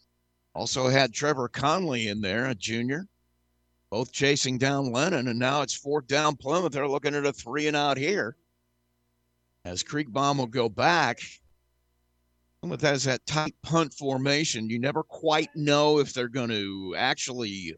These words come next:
run a play or kick it. Right now, they're gonna let the clock run a little bit. Got seven on the play clock. The game clock is stopped at seven thirty-two.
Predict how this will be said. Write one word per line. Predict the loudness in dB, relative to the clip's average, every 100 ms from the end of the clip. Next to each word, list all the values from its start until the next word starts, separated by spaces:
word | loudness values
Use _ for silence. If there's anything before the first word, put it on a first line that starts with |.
| _
run | -6 -6
a | -6
play | -4 2 4 2
or | 0 -6
kick | -8 -8 -6
it. | -8 -10 _ _ _ _ _ _
Right | -8 -4
now, | 0 2 2
they're | 2
gonna | 0 0 0 -2 -6 -12
let | -10 -10
the | -12
clock | -2 0 0 -4
run | -6 -6
a | -6
little | -8 -10
bit. | -6 -4 -4 _ _ _ _ _ _ _ _ -10
Got | -4
seven | 0 4 4 4
on | 0 -2
the | -4
play | 2 2 2
clock. | 0 0 0 -2
The | -4 -6
game | -6 -4 -2 -4
clock | 0 0 0
is | -2 0
stopped | 0 2 2 2 -2
at | -6
seven | -4 -4 -4 -8
thirty-two. | -8 -8 -10 -12 -12 -10 -12